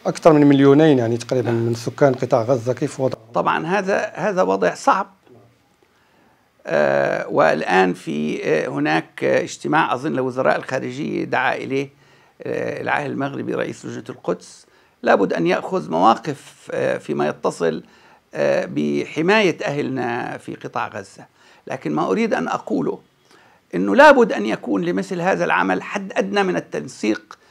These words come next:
Speaker 2: بين أطراف مقاومة العدو الصهيوني في المنطقة، وهذا يشمل مقاومة، آه،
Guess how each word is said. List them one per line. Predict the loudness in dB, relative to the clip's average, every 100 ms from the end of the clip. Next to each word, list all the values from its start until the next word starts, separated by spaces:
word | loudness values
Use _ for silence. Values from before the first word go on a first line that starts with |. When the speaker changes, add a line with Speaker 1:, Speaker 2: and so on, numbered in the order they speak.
| _ -4
Speaker 2:
بين | 0 2
أطراف | 0 -4 4 4 4 0 -20 _ _ _ _ -10
مقاومة | -10 4 6 8 6 2
العدو | 2 2 2
الصهيوني | 0 -2 -6 -4 -4
في |
المنطقة، | -6 -8 -10 -14 -20 -20 _ _ _
وهذا | 2 6 8 6
يشمل | 4 2 0 2 0
مقاومة، | -2 4 6 6 4
آه، | 2